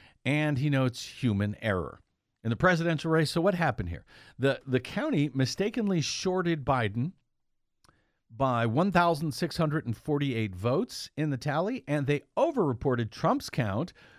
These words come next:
by two thousand three hundred and twenty-seven votes. So there was, uh,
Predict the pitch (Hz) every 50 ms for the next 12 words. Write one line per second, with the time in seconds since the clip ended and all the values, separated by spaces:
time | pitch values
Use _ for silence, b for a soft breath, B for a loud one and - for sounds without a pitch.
0 | B B _ 135 131 127 120 - - - 294 320 302 - - 160 135 143 139 117
1 | 170 180 185 - - 143 143 139 135 - - - - - - 143 - 139 151 196
2 | - - - 127 113 110 127 156 - - 269 269 277 269 247 214 165 165 143 113
3 | 98 - - B B B B B B B B - - 180 156 143 - 127 139 165
4 | 160 156 156 156 156 143 131 - - - 139 139 131 127 120